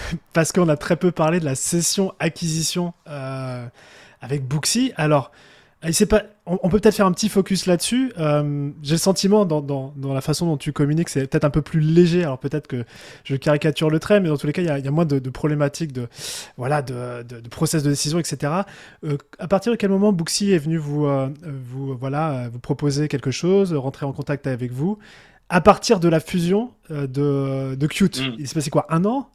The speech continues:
Speaker 1: un peu plus ?
Speaker 2: Oui, à, à, un an après. Un an après, on avait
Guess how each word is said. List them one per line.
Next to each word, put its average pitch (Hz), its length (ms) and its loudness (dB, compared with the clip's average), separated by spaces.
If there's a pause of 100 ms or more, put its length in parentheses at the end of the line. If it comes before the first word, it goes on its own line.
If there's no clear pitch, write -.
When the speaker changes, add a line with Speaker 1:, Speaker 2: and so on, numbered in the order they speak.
(120)
Speaker 1:
un 156 80 -10
peu 170 100 -4
plus ? 233 400 -2 (460)
Speaker 2:
Oui, 120 320 2
à, 117 200 4
à, 120 280 -2
un 127 80 -4
an 127 80 -2
après. 127 220 -4
Un 156 180 0
an 170 80 4
après, 175 320 0 (120)
on 139 120 -10
avait 151 420 -6